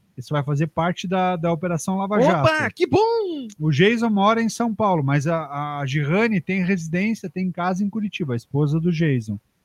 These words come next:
Speaker 1: E a Jenny mora lá no Rio de Janeiro e o marido dela tem casa em Curitiba. Mas, como vocês fazem parte dessa patota aqui,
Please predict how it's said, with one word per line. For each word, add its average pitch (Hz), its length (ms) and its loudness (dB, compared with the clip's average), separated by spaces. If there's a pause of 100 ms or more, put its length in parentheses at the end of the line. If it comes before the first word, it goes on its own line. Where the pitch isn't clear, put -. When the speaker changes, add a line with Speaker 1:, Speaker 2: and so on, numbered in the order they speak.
(240)
Speaker 1:
E 175 140 -2
a 214 120 0
Jenny 208 420 0
mora 214 340 4
lá 196 180 2
no 220 80 4
Rio 220 140 6
de 233 60 -8
Janeiro 269 500 -2 (280)
e 220 80 2
o 240 60 2
marido 220 340 2
dela 208 280 2
tem 226 220 -4
casa 214 260 0
em 214 60 0
Curitiba. 185 680 0 (1200)
Mas, 269 380 -4
como 190 300 2
vocês 143 480 -4
fazem 160 340 2
parte 151 300 0
dessa 156 280 2
patota 214 520 0
aqui, 294 320 0